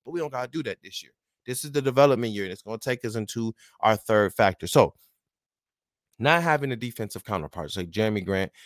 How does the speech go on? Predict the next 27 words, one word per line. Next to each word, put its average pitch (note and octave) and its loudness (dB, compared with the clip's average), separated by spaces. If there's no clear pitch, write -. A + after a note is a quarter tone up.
Kelly D#3 2
Olynyk C3+ 0
wasn't A#2+ -2
even G#2+ -2
a F#2 0
defensive, G2+ -6
like, F#2 -2
stalwart, G#2 -2
but C3+ 0
he C3 -2
had D3 2
enough C#3 0
savvy A#2 2
and - -4
understanding A2 0
of F2+ 0
the E2+ -6
game F#2+ 0
to F#2+ -12
be A2 -2
able G#2 0
to F#2 -6
be G#2 -6
somebody G2 -6
to D#2+ -12
get E2 -10
rebounds A#2+ 0